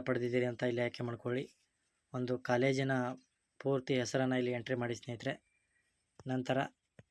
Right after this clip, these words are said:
ನೀವು ಇಲ್ಲಿ ಒಂದು ಮ್ಯಾಕ್ಸಿಮಮ್ ಮಾರ್ಕ್ಸ್ ಎಷ್ಟು ಹಾಗೂ ಅದಕ್ಕೆ ಇಲ್ಲಿ ನೀವು ಪಡೆದ ಒಂದು ಮಾರ್ಕ್ಸ್ ಎಷ್ಟು, ಅದನ್ನ ಇಲ್ಲಿ ಎಂಟ್ರಿ ಮಾಡಿ. ಹಾಗೂ ಇಲ್ಲಿ ಒಂದು ಪರ್ಸೆಂಟೇಜ್ನ ಇಲ್ಲಿ ಎಂಟ್ರಿ ಮಾಡಿ ಸ್ನೇಹಿತರೆ.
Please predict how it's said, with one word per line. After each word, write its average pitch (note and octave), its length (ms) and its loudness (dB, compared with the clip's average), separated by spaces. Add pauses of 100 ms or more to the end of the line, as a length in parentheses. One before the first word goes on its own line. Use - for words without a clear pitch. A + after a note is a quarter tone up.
(340)
ನೀವು C3+ 300 0
ಇಲ್ಲಿ B2+ 180 2
ಒಂದು B2+ 280 2 (640)
ಮ್ಯಾಕ್ಸಿಮಮ್ C3+ 500 2
ಮಾರ್ಕ್ಸ್ C3+ 280 -2
ಎಷ್ಟು - 260 -2 (320)
ಹಾಗೂ B2+ 300 0
ಅದಕ್ಕೆ B2+ 500 0
ಇಲ್ಲಿ B2+ 280 0
ನೀವು A#2+ 180 -6
ಪಡೆದ B2+ 320 2 (160)
ಒಂದು B2 280 -4
ಮಾರ್ಕ್ಸ್ B2 300 -4
ಎಷ್ಟು, A#2+ 240 -6
ಅದನ್ನ A#2+ 180 -4
ಇಲ್ಲಿ A#2 160 -4
ಎಂಟ್ರಿ A#2 200 -4
ಮಾಡಿ. A#2+ 260 -4 (560)
ಹಾಗೂ C3 260 0
ಇಲ್ಲಿ C3 180 2
ಒಂದು B2 300 -2 (580)
ಪರ್ಸೆಂಟೇಜ್ನ C3+ 540 2
ಇಲ್ಲಿ B2+ 360 2
ಎಂಟ್ರಿ A#2+ 240 -2
ಮಾಡಿ B2 220 -2
ಸ್ನೇಹಿತರೆ. B2 420 -4